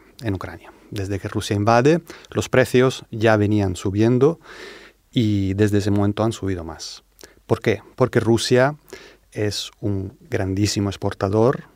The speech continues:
de crudo, de gas, y lo es especialmente en la Unión Europea. Dependemos de Rusia. Y entonces, desde ese momento, esto se convierte en una crisis. Y ahora vemos que lo que siempre fue posible parece probable.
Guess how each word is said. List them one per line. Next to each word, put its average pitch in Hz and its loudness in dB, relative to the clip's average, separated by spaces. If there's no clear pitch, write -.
de 95 -12
crudo, 127 2
de 92 -8
gas, 104 -2
y 110 -2
lo 98 -2
es - -4
especialmente 95 -6
en 95 -6
la 92 -6
Unión 87 -10
Europea. - -14
Dependemos 107 2
de 95 -8
Rusia. - -12
Y 113 2
entonces, 135 2
desde 110 4
ese 127 4
momento, 135 4
esto 117 0
se - -6
convierte 104 0
en 98 -4
una 95 -4
crisis. 98 -8
Y 120 2
ahora 147 4
vemos 131 2
que 107 2
lo 107 4
que 104 -4
siempre 113 0
fue 110 2
posible 123 2
parece 104 -2
probable. 87 -8